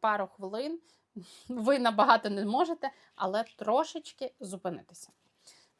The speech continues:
Бачите, карта блазень у нас на, на дні колоди, яка, знаєте, про новий шлях. А, дивимося таро Everyday Witch, таро відьм, що нам від-, відьмочки порадять, що вони вам, нам скажуть.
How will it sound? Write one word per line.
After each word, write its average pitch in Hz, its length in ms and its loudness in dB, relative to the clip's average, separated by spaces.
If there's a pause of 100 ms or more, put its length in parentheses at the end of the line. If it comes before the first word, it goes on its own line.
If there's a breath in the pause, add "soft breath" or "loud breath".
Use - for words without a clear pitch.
Бачите, 277 280 -2
карта 190 280 -6
блазень 220 440 -4
у 262 40 -8
нас 233 200 -12
на, 196 100 -10 (260)
на 190 540 -4
дні 190 220 -6
колоди, 196 400 -8
яка, 175 340 -8
знаєте, 190 280 -12
про 180 160 -8
новий 196 280 -4
шлях. - 360 -10 (920 loud breath)
А, 214 280 0
дивимося 359 840 -2
таро 269 760 2
Everyday 196 500 -4
Witch, - 500 -12 (120)
таро 196 260 -4
відьм, 196 300 -8
що 240 220 -4
нам 214 180 -4
від-, 190 300 -12
відьмочки 214 800 -6
порадять, 190 540 -2
що - 140 -10
вони 180 260 -8
вам, 165 160 -12 (100)
нам 208 320 -4
скажуть. 190 920 -4